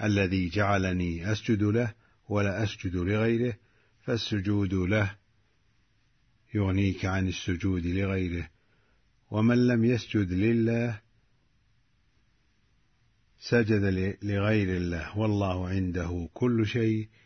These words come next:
وغيره ليس بيده شيء. الحمد لله فاطر السماوات والأرض. خزائن المخلوقات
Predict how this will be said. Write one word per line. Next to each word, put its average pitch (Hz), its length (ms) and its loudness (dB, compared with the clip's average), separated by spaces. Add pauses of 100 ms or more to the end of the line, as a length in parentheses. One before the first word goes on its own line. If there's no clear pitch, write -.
(380)
وغيره 95 580 2
ليس 95 340 0
بيده 87 600 -2
شيء. 82 320 -6 (600)
الحمد 123 400 0
لله 95 760 0
فاطر 104 440 -2
السماوات 90 1080 -4
والأرض. 101 420 -2 (960)
خزائن 127 460 4
المخلوقات 117 920 0